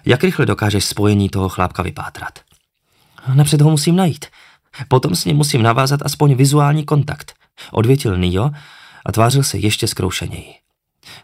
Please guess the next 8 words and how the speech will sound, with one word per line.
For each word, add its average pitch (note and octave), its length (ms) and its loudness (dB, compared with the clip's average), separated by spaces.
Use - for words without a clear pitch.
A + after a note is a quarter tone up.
„Všechno E3 300 -6
to D#3 100 0
bude C#3+ 180 2
odvislé D3 480 2
od C3 120 -4
mé B2 140 2
přístupové C#3+ 580 -2
úrovně. B2 460 -2